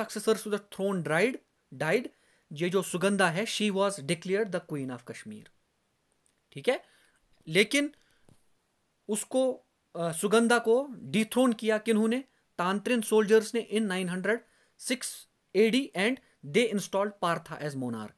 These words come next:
यानी कि सुगंधा जो क्वीन थी, उसको डिथ्रोन किया तांत्रिन सोल्जर्स ने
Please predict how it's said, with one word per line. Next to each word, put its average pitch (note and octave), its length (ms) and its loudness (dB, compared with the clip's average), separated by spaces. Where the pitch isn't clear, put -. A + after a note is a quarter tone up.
यानी F3+ 260 0
कि B3+ 200 -6
सुगंधा G#3 460 2
जो F#3+ 160 0
क्वीन F#3+ 380 -4
थी, A3+ 320 -8
उसको G3+ 280 -2
डिथ्रोन F#3 440 0
किया A3 260 -4
तांत्रिन F3 560 -2
सोल्जर्स F#3+ 560 2
ने B3+ 160 0